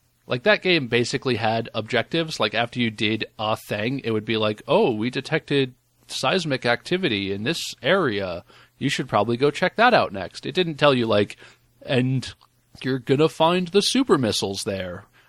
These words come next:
um, or anything like that. Uh, and then, like, Metroid Fusion, which I think is a really great game,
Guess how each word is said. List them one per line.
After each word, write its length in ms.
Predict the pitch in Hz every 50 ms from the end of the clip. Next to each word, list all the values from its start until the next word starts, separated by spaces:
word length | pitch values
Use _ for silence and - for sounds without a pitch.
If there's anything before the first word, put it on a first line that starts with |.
| _ _ -
um, 540 | - 104 95 95 95 95 95 98 98 95 -
or 140 | 113 104 107
anything 320 | 104 107 101 - 117 110
like 220 | 107 101 101 98 -
that. 300 | 110 110 131 - - _ _ _ _ - - _ _ _
Uh, 380 | - 104 104 101 101 101 101 98 - _ _ _ -
and 140 | 120 117
then, 120 | 127 127 127
like, 360 | 123 117 110 104 - - - _ - - - _ _ _ _ _ -
Metroid 420 | 120 135 175 - - 240 208 170 143
Fusion, 480 | - - 120 139 185 180 277 269 262 240
which 140 | 190 - 156
I 80 | 139 135
think 140 | 156 143 131
is 100 | 117 -
a 60 | 95
really 240 | 90 107 117 113 101
great 300 | - - 101 113 - -
game, 340 | - 170 180 190 208 214